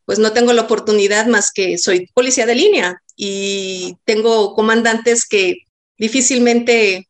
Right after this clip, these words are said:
me pueden explicar alguna de las, de las normativas que aparecen en el Código Nacional de Procedimientos Penales, por ejemplo,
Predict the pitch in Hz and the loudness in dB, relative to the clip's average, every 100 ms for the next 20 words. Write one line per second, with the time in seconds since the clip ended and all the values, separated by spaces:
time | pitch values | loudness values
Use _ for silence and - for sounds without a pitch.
0 | _ 208 202 202 220 226 233 196 190 _ | _ -6 -4 0 0 2 0 -2 -8 _
1 | _ _ _ _ _ - 196 - 233 220 | _ _ _ _ _ -6 -4 -2 0 0
2 | 233 233 240 233 226 226 226 196 180 175 | 0 2 2 0 0 0 0 2 2 0
3 | - - - 185 196 202 214 202 202 220 | -4 -8 -10 -2 0 2 0 -2 -2 0
4 | 196 247 233 196 208 190 226 214 185 185 | 0 0 -2 0 0 0 0 -2 -2 -2
5 | 180 214 226 220 196 214 208 220 214 208 | 0 0 2 2 0 -2 -2 -2 -2 -2
6 | 214 214 - 202 202 226 240 240 240 269 | -2 -2 -4 -4 -2 0 0 0 -2 -2
7 | 262 320 | 0 -2